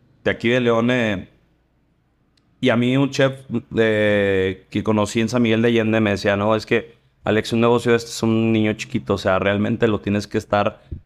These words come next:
eh, primero dándole comer, cambiando los pañales, eh, aprender a, a, a que camine solo, entonces es un, tienes que estar, estar, estar".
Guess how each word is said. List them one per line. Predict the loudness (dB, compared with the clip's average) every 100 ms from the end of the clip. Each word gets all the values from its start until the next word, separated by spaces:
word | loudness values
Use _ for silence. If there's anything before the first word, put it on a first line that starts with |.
| _ _ _
eh, | 0
primero | 2 0 2 2
dándole | 2 0 0 -2
comer, | 0 2 2 0 0
cambiando | 0 0 0 0
los | 0
pañales, | 0 0 0 0 0 -2 -4 -10 -18 _ _
eh, | -2 0 2 2 2 2 2
aprender | 0 0 0 2
a, | 0 -2 0
a, | 0 2 0 -2
a | -4 -2
que | -4
camine | -2 0 2 0
solo, | 0 2 2 2 2 2 2
entonces | 0 -2 -2 -2 -4 -6 _ _ _
es | -4 0
un, | 0 0
tienes | 0 -2 -2
que | -6
estar, | -2 0
estar, | 0 -2 -2
estar". | -2 -2 -4 -4 -10